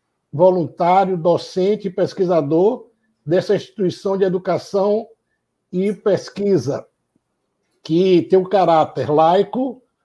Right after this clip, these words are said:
universalista, pacifista, independente e sem fins de lucro. Estamos nos últimos dias do ano e nossa live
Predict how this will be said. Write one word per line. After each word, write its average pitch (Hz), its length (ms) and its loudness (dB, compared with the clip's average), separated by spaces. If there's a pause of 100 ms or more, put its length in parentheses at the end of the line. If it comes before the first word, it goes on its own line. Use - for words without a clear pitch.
universalista, 170 1000 -2
pacifista, 185 1000 -6 (260)
independente 190 1120 0 (720)
e - 60 -6
sem 247 300 2
fins 220 320 0
de 240 100 2
lucro. 165 400 2 (840)
Estamos 220 520 2
nos 202 220 2
últimos 220 380 0
dias 208 200 2
do 196 160 2
ano 185 340 2 (240)
e 170 80 -4
nossa 190 320 -2
live 196 580 0